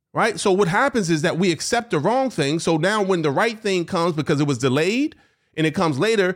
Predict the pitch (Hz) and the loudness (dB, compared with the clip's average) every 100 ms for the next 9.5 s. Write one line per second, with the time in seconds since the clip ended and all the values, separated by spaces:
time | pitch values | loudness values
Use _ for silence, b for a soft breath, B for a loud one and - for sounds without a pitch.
0 | B 139 160 190 202 165 160 - 208 226 | B 0 2 4 4 2 0 0 -2 0
1 | 151 147 156 180 226 240 196 123 90 110 | -4 -2 -2 -2 0 -2 -2 -4 -6 -6
2 | 165 147 220 196 180 151 - 208 277 196 | -2 0 0 2 2 2 0 0 0 2
3 | 156 185 B 185 196 220 262 - 131 90 | 0 -4 B -2 0 2 0 -2 -6 -6
4 | - _ _ _ _ 233 269 311 311 359 | -10 _ _ _ _ 0 2 4 4 4
5 | 359 285 165 156 120 92 78 - - 135 | 2 2 2 0 -2 -4 -8 -14 -12 -2
6 | 139 131 156 156 123 120 151 139 - 302 | -2 0 0 -2 -4 -4 -4 -4 -8 -10
7 | - - _ - 127 - 277 339 - - | -10 -12 _ -10 -10 -6 -4 -4 -6 -12
8 | _ _ - 175 120 226 247 - 247 160 | _ _ -4 -2 0 0 0 0 0 0
9 | 139 131 120 110 78 | 0 0 -2 -6 -8